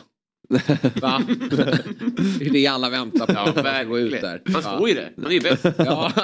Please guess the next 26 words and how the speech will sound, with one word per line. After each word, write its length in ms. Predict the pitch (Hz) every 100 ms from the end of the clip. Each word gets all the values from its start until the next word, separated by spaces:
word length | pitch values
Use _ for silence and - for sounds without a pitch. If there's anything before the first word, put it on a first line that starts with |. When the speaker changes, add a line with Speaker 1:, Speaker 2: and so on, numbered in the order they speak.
| 175
Speaker 2:
<laughs> 200 | - -
kom 140 | 175
igen 280 | 147 135 143
nu. 240 | 113 202 196
Och, 160 | 165 180 170
och 140 | 143
kanske 320 | 180 175 143 147
att 100 | 151
s-, 280 | 143 139 -
smyga 300 | 151 135 131
in 60 |
Axel 240 | 123 - 120
Björnström 440 | 123 113 - 131
också 180 | 113 151
då. 280 | 185 160 151
Speaker 3:
<laughs> 100 | 147
Speaker 2:
Han, 160 | 131 -
han 240 | 160 180
fick 160 | 185 175
ju 60 |
spela 540 | - 190 160 156 147 143
under 240 | 147 143
söndagen 360 | 143 156 165 151
sen 240 | 127 110
då. 180 | 104 104
Eh, 300 | 101 110 110